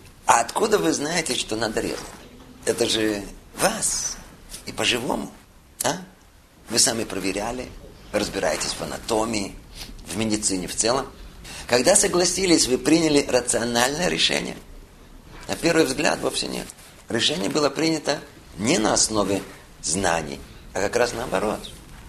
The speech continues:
От его полного отсутствия. Просто безумно. Вы оказались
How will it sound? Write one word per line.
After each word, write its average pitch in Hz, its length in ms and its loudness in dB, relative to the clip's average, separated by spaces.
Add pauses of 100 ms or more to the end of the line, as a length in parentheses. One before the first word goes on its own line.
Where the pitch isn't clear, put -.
(100)
От 127 180 4
его 120 160 0
полного 127 380 0
отсутствия. - 560 -4 (220)
Просто - 260 -10
безумно. - 500 -6 (440)
Вы 113 80 -2
оказались 123 480 -2